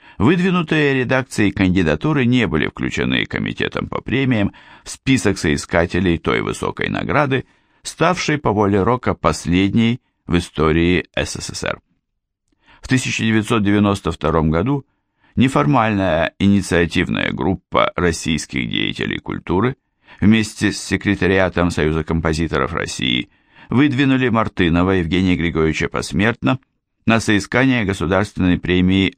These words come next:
Р С Ф С Р тысяча девятьсот девяносто второго года. Тоже, разумеется, в области литературы и искусства. Это выдвижение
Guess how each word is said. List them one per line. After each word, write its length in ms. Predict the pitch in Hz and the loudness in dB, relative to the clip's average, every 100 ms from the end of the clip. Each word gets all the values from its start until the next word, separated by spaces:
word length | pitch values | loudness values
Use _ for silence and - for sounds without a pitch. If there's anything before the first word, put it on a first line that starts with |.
| - | -4
Р 200 | 85 90 | -2 -2
С 100 | - | -4
Ф 100 | 101 | -6
С 140 | 92 | -6
Р 200 | 50 52 - | -4 -6 -4
тысяча 240 | 73 - | -4 -4
девятьсот 380 | 53 53 - 95 | -6 -6 -4 -2
девяносто 440 | 85 58 60 - | -2 -2 -4 -6
второго 400 | - - 53 50 | -10 -6 -4 -4
года. 300 | 50 50 - - _ _ _ _ | -6 -8 -8 -14 _ _ _ _
Тоже, 320 | - 147 190 | 0 0 2
разумеется, 680 | 196 110 78 55 50 - - | 0 0 -2 -2 -4 -6 -4
в 40 | 62 | -4
области 500 | 50 - - - - | -4 -6 -6 -6 -4
литературы 680 | 92 87 65 78 - 57 58 | -4 -2 0 0 -2 -2 -2
и 20 | |
искусства. 520 | 76 - - - - - _ _ _ _ _ _ _ - | -4 -6 -12 -12 -16 -16 _ _ _ _ _ _ _ 0
Это 260 | 135 160 | 0 2
выдвижение 800 | 180 170 175 165 165 160 156 151 | 0 2 0 2 0 0 0 -4